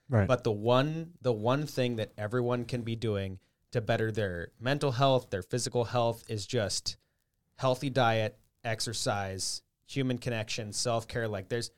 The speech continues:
Speaker 1: Yeah,
Speaker 2: there's
Speaker 1: for
Speaker 2: so,
Speaker 1: sure.
Speaker 2: there's so much stuff that you can do that doesn't require, you know, altering your, the, your chemical balance, that doesn't involve, um, you know, risking permanent damage, and that we know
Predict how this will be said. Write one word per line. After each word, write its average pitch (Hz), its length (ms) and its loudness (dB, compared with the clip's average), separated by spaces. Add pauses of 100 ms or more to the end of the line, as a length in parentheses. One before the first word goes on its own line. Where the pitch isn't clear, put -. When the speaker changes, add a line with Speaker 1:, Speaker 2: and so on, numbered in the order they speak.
(140)
Speaker 1:
Yeah, 147 120 10
Speaker 2:
there's 147 320 4
Speaker 1:
for 139 120 12
Speaker 2:
so, - 80 8
Speaker 1:
sure. 107 240 6
Speaker 2:
there's 135 180 2
so 160 160 0
much 165 260 0
stuff 131 300 0
that 127 160 -4
you 123 100 -2
can 113 240 -4
do 120 400 0 (440)
that 117 220 -2
doesn't 127 320 2
require, 113 840 0 (380)
you 117 100 -4
know, 104 220 -2
altering 110 840 -2 (300)
your, 95 480 -2 (560)
the, 85 260 -6 (360)
your 92 160 -18
chemical 143 360 0
balance, 123 720 2
that 101 200 -2
doesn't 117 340 0
involve, 98 680 0 (260)
um, 87 400 -8 (140)
you 110 80 -10
know, 85 320 -8 (260)
risking 117 560 -2 (200)
permanent 120 440 -2
damage, 110 420 -4
and 117 120 -6
that 110 100 -4
we 123 100 -4
know 135 540 4